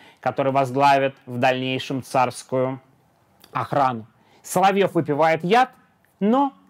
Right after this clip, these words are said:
яд цианистый калий к этому времени был просрочен. Так что Соловьёв остаётся в живых, был показательный суд, его приговаривают к смертной казни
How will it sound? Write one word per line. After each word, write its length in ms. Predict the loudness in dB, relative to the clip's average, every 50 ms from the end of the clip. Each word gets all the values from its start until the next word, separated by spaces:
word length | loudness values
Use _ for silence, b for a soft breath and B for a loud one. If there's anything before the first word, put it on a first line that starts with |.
| _ _ -4
яд 360 | 0 2 2 2 2 0 -2 _ _ _ _ _ _
цианистый 520 | -4 0 0 0 0 0 -4 -6 -6 -8
калий 420 | -4 0 2 2 2 2 0 -4 -8 _ _ -2
к 60 | -2
этому 260 | -2 0 0 0 0
времени 300 | 2 2 0 0 0 -2
был 180 | 0 0 0 0
просрочен. 680 | 2 0 0 0 0 0 0 2 0 0 -4 -12 -16 -16 -20 _ -2
Так 180 | -2 -2 -2 -2
что 440 | -8 -6 -2 2 2 4 2 2
Соловьёв 420 | 0 -2 0 0 2 2 0 -2 -4
остаётся 480 | -6 -4 -2 0 0 -2 -2 -6 -8
в 60 | -8 -4
живых, 460 | -2 0 2 2 2 0 0 -4 -12 _ b b b b b b b b b
был 260 | -2 -2 0 -2 -2
показательный 760 | -4 -6 -4 0 0 0 0 0 -2 -4 -4 -8 -8 -8 -8
суд, 400 | -4 -2 0 2 2 0 -2 -8 b b b b
его 220 | b 0 2 2 0
приговаривают 760 | 0 -2 0 2 2 4 4 4 4 4 2 2 0 -2 -2
к 40 | -4
смертной 480 | -4 -2 -2 -2 -2 -2 -6 -10 -10
казни 640 | -6 -2 0 2 2 2 0 -2 -4 -8 -8 -8 -10